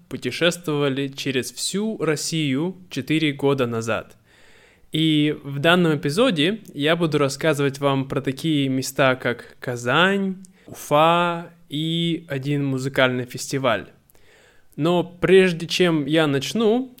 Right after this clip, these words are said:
я хочу поблагодарить моих патронов. А, да, спасибо, друзья, вам большое за то, что меня поддерживаете. И я хочу назвать имена тех, кто мне помогает.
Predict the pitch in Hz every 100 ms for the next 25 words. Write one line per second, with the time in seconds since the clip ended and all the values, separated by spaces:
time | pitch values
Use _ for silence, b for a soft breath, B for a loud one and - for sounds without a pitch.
0 | - 139 147 143 143 - 170 170 165 -
1 | 156 139 139 139 135 160 196 - b b
2 | b _ 131 143 160 - - - 156 156
3 | 175 190 139 95 - - - 131 120 117
4 | 113 113 165 165 95 110 - 180 - 202
5 | 180 147 147 151 156 143 127 123 120 -
6 | 196 202 220 240 B B B - 143 165
7 | 165 160 139 135 139 147 131 123 151 170
8 | 175 175 175 226 269 B B 156 170 165
9 | 175 160 160 170 147 139 160 156 143 165
10 | 180 131 - 156 - - 147 139 135 151
11 | 139 139 147 156 151 104 -